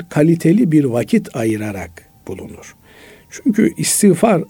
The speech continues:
çok önemli bir hadisedir. Estağfurullahel azim. Ya Rabbi, sen azimsin, ben senden mağfiret, bağışlanma talep ediyorum.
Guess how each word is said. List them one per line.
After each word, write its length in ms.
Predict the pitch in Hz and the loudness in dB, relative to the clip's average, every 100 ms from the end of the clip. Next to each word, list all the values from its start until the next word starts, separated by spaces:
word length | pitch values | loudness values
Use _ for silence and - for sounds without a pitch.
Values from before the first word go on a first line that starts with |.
| - | -8
çok 280 | - 208 - - | -6 -6 -6 -2
önemli 440 | 156 175 202 294 | 0 4 4 4
bir 120 | 170 | 2
hadisedir. 760 | 120 113 98 95 - 98 98 - - - _ - | -2 -8 -10 -10 -10 -12 -16 -20 -20 -20 _ -10
Estağfurullahel 1080 | - 151 156 - - 139 127 123 120 123 127 | -2 2 2 0 -2 -2 -2 -2 -2 -2 -4
azim. 1000 | 117 117 123 127 123 120 120 120 110 117 _ _ - | -4 -4 -4 -4 -4 -6 -8 -10 -14 -18 _ _ -2
Ya 200 | 156 156 | 2 4
Rabbi, 420 | 147 127 131 113 - - - - | 2 -2 -6 -6 -14 -20 -20 -6
sen 300 | - 110 82 | 0 2 2
azimsin, 680 | 147 131 208 214 - 202 240 - _ _ _ - | 0 2 4 4 2 0 0 -8 _ _ _ 0
ben 180 | 151 214 | 2 2
senden 480 | 160 143 143 165 139 | 0 0 0 0 0
mağfiret, 760 | 127 143 123 147 165 160 - - | 0 0 0 4 4 2 -4 -12
bağışlanma 760 | 135 139 151 - 160 139 135 170 | -2 2 2 2 -2 0 -2 -2
talep 320 | 143 123 113 | -2 -2 -2
ediyorum. 440 | 107 101 101 - | -6 -8 -12 -14